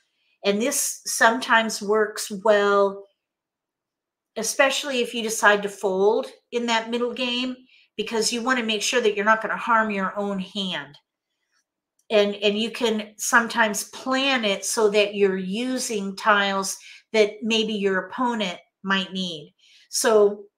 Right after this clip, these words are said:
these are the three ways that you can sabotage. The first is destruction.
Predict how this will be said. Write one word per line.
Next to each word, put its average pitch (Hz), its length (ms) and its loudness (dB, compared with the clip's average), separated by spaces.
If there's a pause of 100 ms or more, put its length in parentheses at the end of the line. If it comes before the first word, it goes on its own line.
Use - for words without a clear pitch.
these 277 300 -2
are 269 120 2
the 214 100 -6
three 247 340 -4
ways 202 540 4
that 185 160 -8
you 214 180 -6
can 190 460 -2 (500)
sabotage. - 840 0 (200)
The 196 60 -6
first 277 380 -2
is 208 340 4 (100)
destruction. 185 840 -4